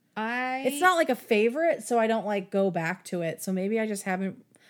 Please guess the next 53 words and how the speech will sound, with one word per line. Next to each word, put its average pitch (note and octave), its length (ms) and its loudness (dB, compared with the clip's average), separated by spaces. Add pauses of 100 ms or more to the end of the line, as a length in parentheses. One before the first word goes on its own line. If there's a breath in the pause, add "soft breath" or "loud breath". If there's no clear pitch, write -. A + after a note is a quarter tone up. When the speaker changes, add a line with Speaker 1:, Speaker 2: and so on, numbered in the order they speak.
(160 soft breath)
Speaker 2:
I G3 40 -8
haven't F#3+ 240 -4
watched D#3+ 340 -10
it - 160 -10
in, F3 340 -12
in E3 100 -8
a - 80 -10
couple E3 200 -12
of - 60 -14
years, F3+ 680 -10
Speaker 1:
For C4 160 -8
Speaker 2:
if B3 160 -8
not E3 160 -8
Speaker 1:
me, E3+ 100 -6
Speaker 2:
more. F3+ 380 -8
Speaker 1:
I A#3 140 -8
just C4+ 200 -10
find B3 160 -8
myself A3+ 400 -8
amazed F#3+ 400 -8
at, - 120 -16
like, F3+ 300 -10
how F#3 340 -6
the F#3 100 -10
story E3 400 -12
unfolds. E3 580 -10
Speaker 2:
Yeah, F#4+ 60 10 (220)
oh, E4 160 4
I, D#4 80 4
the, F4 160 2
Speaker 1:
That, A3 400 6
Speaker 2:
the, C4+ 100 2
the - 60 4
actual E4+ 240 0
Speaker 1:
but B3 100 8
Speaker 2:
construction C4+ 640 0
of G#3 140 -2
the G3+ 260 2
Speaker 1:
I A#3 80 -2
never B3 120 -2
Speaker 2:
episode A3 200 2
Speaker 1:
really F3+ 160 0
Speaker 2:
is E3+ 80 0
amazing. A#3 180 2
Speaker 1:
thought - 180 -2
about G#3 300 -6
him G#3 220 -6
being G3 380 -6
that G3+ 200 -8
awful G3+ 320 -10
to G3+ 80 -10
Robin. G#3+ 640 -14
Speaker 2:
Yeah, G3 280 -4